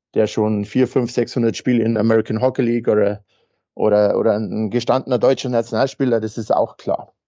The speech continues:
Ähm, die U dreiundzwanzig Regel, ähm, und da wird jetzt vielleicht der eine oder andere Kollege nicht so sehen, sehe ich als elementar wichtig, ja,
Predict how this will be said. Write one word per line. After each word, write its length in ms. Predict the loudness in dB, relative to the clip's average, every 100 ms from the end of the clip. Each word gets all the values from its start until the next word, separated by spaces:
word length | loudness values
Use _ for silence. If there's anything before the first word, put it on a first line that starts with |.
| _ -2
Ähm, 240 | -2 0
die 120 | 2
U 80 | 2
dreiundzwanzig 680 | 4 2 0 -2 -4 -4 -4
Regel, 420 | -2 -2 -4 -6 _ _ _ _ _ -4
ähm, 280 | -2 -2 -2
und 120 | -2
da 220 | -2 -4 -14 _ _ _ _ -4
wird 100 | -2
jetzt 120 | 0
vielleicht 240 | -2 0
der 80 | 0
eine 120 | 0 2
oder 120 | 2
andere 200 | 0 -2
Kollege 300 | -2 -2 0
nicht 160 | -2
so 80 | -4
sehen, 300 | -2 -2 -4 _ _
sehe 220 | -4 0
ich 500 | 2 0 -4 -20 _ _ _ _
als 160 | -6 -2
elementar 640 | 0 0 -2 -2 0 0
wichtig, 480 | -2 -6 -14 -14 _ _ -4
ja, 220 | -4 -4